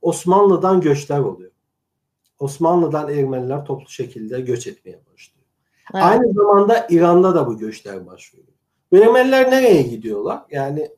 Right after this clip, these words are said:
Speaker 1: birçoğu, e, Filistin'e gittiğini görüyoruz. E, Amerika'ya gittiğini görüyoruz. Bir kısmı da Dağlık Karabağ'a geliyor.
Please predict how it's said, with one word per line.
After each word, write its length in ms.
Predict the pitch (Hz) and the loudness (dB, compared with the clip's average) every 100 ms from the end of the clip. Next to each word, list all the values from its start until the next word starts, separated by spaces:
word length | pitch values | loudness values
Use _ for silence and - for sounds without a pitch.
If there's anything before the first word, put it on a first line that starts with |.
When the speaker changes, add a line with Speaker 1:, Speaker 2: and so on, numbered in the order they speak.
| _ _ 196 | _ _ -2
Speaker 1:
birçoğu, 920 | 196 - 160 160 170 - 143 139 139 | -2 0 2 4 2 0 0 0 0
e, 40 | |
Filistin'e 480 | 170 147 143 151 160 | -2 -2 -4 -2 0
gittiğini 520 | 180 190 180 175 180 | -2 -6 -6 -2 0
görüyoruz. 640 | 175 170 165 160 165 165 _ _ _ - | 2 2 2 0 -4 -8 _ _ _ -8
E, 60 | 131 131 131 127 123 - - _ - | -4 -2 -2 -2 -4 -8 -16 _ -4
Amerika'ya 460 | 139 175 196 196 | 2 2 4 2
gittiğini 520 | 180 175 - 165 165 151 | 2 -2 -6 -2 -2 -2
görüyoruz. 480 | 143 135 139 151 - _ | -2 -2 -2 -6 -14 _
Bir 140 | 269 277 | -2 -2
kısmı 300 | - 247 240 | -6 -4 0
da 140 | 226 | 2
Dağlık 360 | 190 180 196 196 | 4 4 2 0
Karabağ'a 460 | 156 156 131 110 | -2 -2 -6 -10
geliyor. 180 | 92 92 | -16 -20